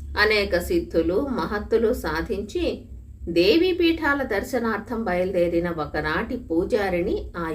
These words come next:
యోగిని. ఆమెను తను రోజు మొక్కే జగదంబ స్వరూపంగానే భావించి మాధవి తన సమస్యను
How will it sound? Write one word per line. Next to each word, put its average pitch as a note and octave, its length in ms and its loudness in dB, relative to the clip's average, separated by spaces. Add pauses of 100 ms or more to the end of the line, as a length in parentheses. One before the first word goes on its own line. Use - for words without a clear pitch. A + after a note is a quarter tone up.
యోగిని. E3+ 540 0 (800)
ఆమెను C#4 260 4
తను A#3+ 300 2
రోజు A3+ 320 4
మొక్కే A3+ 420 -2
జగదంబ F#3 540 -2
స్వరూపంగానే A3 840 0
భావించి G3+ 880 -2 (400)
మాధవి D4+ 440 6
తన G#3+ 220 0
సమస్యను G#3 920 0